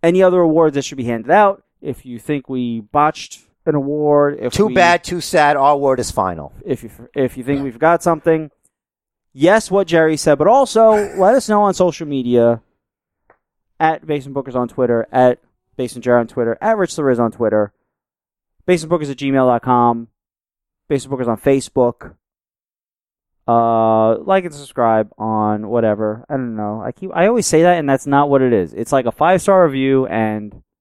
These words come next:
Speaker 2: <laughs>
Speaker 1: a r-, something else on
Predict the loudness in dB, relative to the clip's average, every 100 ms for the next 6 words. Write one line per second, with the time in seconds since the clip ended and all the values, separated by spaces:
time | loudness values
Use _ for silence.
0 | _ _ _ _ -10 -2 -2 -4 -12 -20
1 | -8 -2 -2 -2 -8 -10 -4 -4 -2 0
2 | 0 0 -6 -18 -4 0 2 2 -2 -8
3 | -20